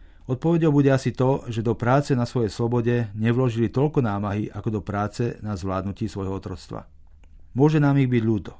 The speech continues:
Nemohli predsa predvídať, že ich sen o slobode, ako náhle budú prepustení, im prinesie toľko nových nárokov, výziev a nebezpečenstiev. Nemohli predsa vedieť, že cesta k slobode je taká náročná a že za slobodu sa toľko platí. No aj napriek tomu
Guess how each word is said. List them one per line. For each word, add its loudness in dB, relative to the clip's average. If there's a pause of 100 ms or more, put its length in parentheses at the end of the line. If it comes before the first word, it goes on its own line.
(120)
Nemohli 2
predsa 0
predvídať, 2
že 4
ich -10
sen 2
o 0
slobode, 2
ako 0
náhle 2
budú 0
prepustení, 0
im 0
prinesie 0
toľko 2
nových 0
nárokov, -2
výziev 0
a -2
nebezpečenstiev. -6 (480)
Nemohli 4
predsa 2
vedieť, 2 (160)
že -10
cesta 0
k -4
slobode 4
je 2
taká 0
náročná 0
a -6
že -2
za -2
slobodu 0
sa -4
toľko -4
platí. -6 (400)
No 2
aj 2
napriek 2
tomu 6